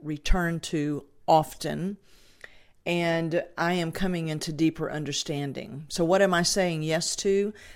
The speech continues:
I'm saying yes to the prophetic utterances that God has spoken over my life, and I am saying yes to a good and handsome warfare, because if you are going to war, my friends, you must war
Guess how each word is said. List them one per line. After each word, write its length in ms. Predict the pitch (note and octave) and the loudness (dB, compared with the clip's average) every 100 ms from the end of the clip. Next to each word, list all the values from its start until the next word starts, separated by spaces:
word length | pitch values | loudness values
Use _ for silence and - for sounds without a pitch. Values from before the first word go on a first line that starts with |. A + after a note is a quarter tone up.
| - | -4
I'm 100 | F#3 | 0
saying 320 | G#3+ E3 D#3 | 2 2 2
yes 580 | D3+ F3 D3+ C3 - - | 4 6 4 2 -2 -4
to 160 | - | -4
the 100 | D3 | -6
prophetic 720 | C#3 - C#3+ - G3+ F#3+ G#3 - - | -6 -6 -8 2 4 4 2 0 0
utterances 640 | F3 E3+ D#3+ E3 E3+ D3 | 2 2 -4 -4 -4 -2
that 300 | C#3+ - D3 | -4 -4 2
God 500 | F3 E3 C3+ C#3 C#3+ - - - | 4 4 2 -4 -6 -14 -20 -8
has 160 | - D#3 | 0 2
spoken 520 | - F3+ E3 F#3 D#3+ - | 4 4 4 2 -4 2
over 300 | D#3+ E3 F3+ | 2 2 -2
my 260 | E3 D#3 | -2 -2
life, 600 | E3 C#3 C#3 D3 F3+ - - - - - - - | 0 -2 -2 -4 -6 -12 -20 -20 -20 -20 -16 -2
and 140 | D#3 D#3 | 0 2
I 160 | D#3+ E3 | 0 0
am 120 | D#3+ | 0
saying 400 | - D#3+ D3+ C#3+ | 0 0 0 -4
yes 640 | - D#3 E3 E3 - C#3+ - | -6 0 4 6 4 0 0
to 180 | - D#3+ | 2 0
a 60 | |
good 200 | C#3+ E3+ | 2 0
and 140 | D#3+ D3+ | 0 2
handsome 420 | E3 D3+ E3 D3+ | 2 2 -2 2
warfare, 720 | D#3 G3 G3+ D3+ C3+ D#3+ D3 - - - - - | 6 6 4 -2 -2 -4 -8 -14 -20 -20 -10 0
because 460 | E3 - F3 E3 - | 2 4 4 4 2
if 340 | G3 G#3+ G#3 | 8 8 8
you 300 | F#3+ F#3 F3+ | 0 2 2
are 160 | - D#3+ | 4 2
going 260 | D3 E3+ E3 | 2 0 0
to 140 | E3 | 0
war, 280 | D#3+ F#3 G3+ | 6 8 8
my 200 | F3 C#3 | 6 0
friends, 340 | - D#3 D3 | -2 -6 -4
you 80 | F3 | -4
must 300 | D#3 C#3+ D3 | -4 -6 -2
war 580 | E3 G#3 F#3 C3+ C#3 | 4 6 6 6 -2